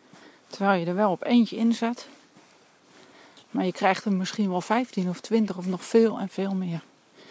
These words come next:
En zo zal je zien dat er een hele verschuiving kan plaatsvinden, waardoor je steeds gelukkiger en beter in je vel komt te zitten.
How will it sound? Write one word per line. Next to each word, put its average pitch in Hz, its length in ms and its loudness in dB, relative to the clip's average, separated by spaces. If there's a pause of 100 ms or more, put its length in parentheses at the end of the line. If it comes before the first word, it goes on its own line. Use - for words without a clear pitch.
(260)
En 202 100 -2
zo 240 260 6
zal 233 200 -2
je 220 160 0
zien 220 380 2 (1800)
dat 196 240 -2
er 185 60 -2
een 180 140 0
hele 247 400 6
verschuiving 247 720 0
kan 220 200 -2
plaatsvinden, 208 600 -2
waardoor 185 280 -4
je 180 120 -2 (1040)
steeds 233 300 4
gelukkiger 226 560 0 (220)
en 208 120 -2
beter 208 300 4
in 220 80 2
je 214 80 0
vel 220 200 -2
komt 185 220 -6
te - 80 -16
zitten. 170 280 -12